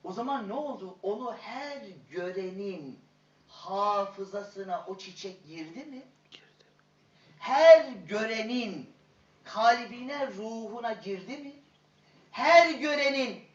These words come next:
Speaker 1: hususan insan ve cinniler gibi amel defterleri olan, devamlı kayıt altında olan mahlukatın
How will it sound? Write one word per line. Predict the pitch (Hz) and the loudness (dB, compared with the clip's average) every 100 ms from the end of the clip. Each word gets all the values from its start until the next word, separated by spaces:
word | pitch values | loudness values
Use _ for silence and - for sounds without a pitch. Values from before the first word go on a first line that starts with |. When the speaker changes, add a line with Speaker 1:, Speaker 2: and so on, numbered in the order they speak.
| _ | _
Speaker 1:
hususan | 214 226 302 277 262 247 | -10 -8 -4 -2 -2 -4
insan | 247 240 247 254 | -10 -8 -6 -6
ve | 247 196 | -6 -10
cinniler | 220 233 240 226 233 240 | -12 -10 -10 4 4 4
gibi | 220 226 | 0 -2
amel | 226 220 226 254 247 | 0 0 0 0 -2
defterleri | 233 233 - 226 233 226 254 | -4 -4 0 0 2 -2 -2
olan, | 302 285 269 220 190 - - - 165 | 2 4 6 4 4 -8 -20 -12 -2
devamlı | 247 269 269 269 262 | 2 4 2 0 -4
kayıt | - 247 285 330 | -4 -6 -4 -2
altında | 311 285 277 269 262 269 | 4 4 4 -2 0 2
olan | 262 254 | 4 4
mahlukatın | 254 247 247 254 247 233 233 233 190 | 4 2 0 0 6 6 6 -4 -6